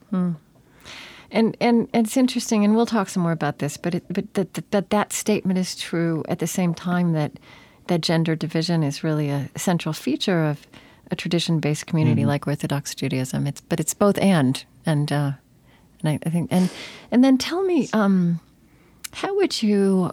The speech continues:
Speaker 1: this is obviously an enormous, this is now we're walking on, stepping onto this huge territory, but how would you begin to talk about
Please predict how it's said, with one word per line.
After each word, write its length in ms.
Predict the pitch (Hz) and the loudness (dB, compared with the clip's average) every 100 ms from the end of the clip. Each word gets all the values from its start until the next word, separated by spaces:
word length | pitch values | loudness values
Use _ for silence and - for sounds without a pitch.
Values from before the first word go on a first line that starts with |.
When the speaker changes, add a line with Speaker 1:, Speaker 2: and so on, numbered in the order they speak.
| - | -2
Speaker 1:
this 180 | 208 220 | -4 -2
is 140 | 233 | 0
obviously 460 | 220 214 196 208 196 | 0 0 0 2 2
an 120 | 196 | 4
enormous, 540 | 202 208 214 180 160 | 4 4 4 2 0
this 160 | 160 - | -2 -4
is 140 | 175 | -2
now 160 | 170 170 | 0 2
we're 100 | 170 | 2
walking 340 | 165 165 165 | 2 2 2
on, 140 | 156 160 | 0 0
stepping 400 | - 180 170 165 | -4 -4 -2 0
onto 220 | 160 165 | 0 -2
this 160 | 160 | -4
huge 320 | - 185 175 - | -4 -4 -4 -4
territory, 500 | 208 202 185 - 139 | -4 -4 -4 -4 -4
but 160 | - | -4
how 160 | - 320 | -8 -8
would 160 | 320 | -4
you 80 | 240 | -2
begin 540 | 214 175 - 165 175 175 | 0 -2 -2 0 2 0
to 100 | 170 | -4
talk 360 | - 131 127 127 | -4 -4 -4 -4
about 360 | 120 120 127 | -4 -2 -2